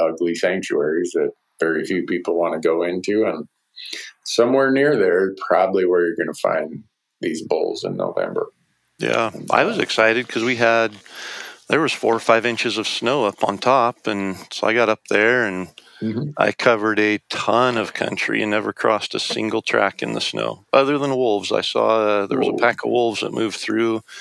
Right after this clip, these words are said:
Speaker 2: and one of the biggest wolf tracks I've seen. It was,
Speaker 1: Huh.
Speaker 2: uh, it was impressive how big it was.
Speaker 1: Wow.
Speaker 2: So.
Speaker 1: Did you notice this year?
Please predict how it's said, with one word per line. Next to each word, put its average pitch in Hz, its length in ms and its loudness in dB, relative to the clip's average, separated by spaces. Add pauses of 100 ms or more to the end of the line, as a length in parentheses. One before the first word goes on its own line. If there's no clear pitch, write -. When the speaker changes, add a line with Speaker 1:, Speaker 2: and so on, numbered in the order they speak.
(300)
Speaker 2:
and 98 240 -4
one 120 240 2
of 104 180 -2
the 95 80 -2
biggest 110 640 0
wolf 110 260 -2
tracks - 680 0 (100)
I've 85 160 0
seen. - 360 -6 (1400)
It - 220 -4
was, 92 240 -2
Speaker 1:
Huh. 101 180 0
Speaker 2:
uh, 85 320 0
it 104 140 0
was 101 160 -2
impressive 90 640 -2
how 87 120 0
big 101 240 0
it 101 140 0
was. 107 400 -2 (1600)
Speaker 1:
Wow. 87 380 0
Speaker 2:
So. - 340 -4 (240)
Speaker 1:
Did 131 180 0
you 170 100 2
notice 294 440 2
this 117 240 2
year? 135 460 2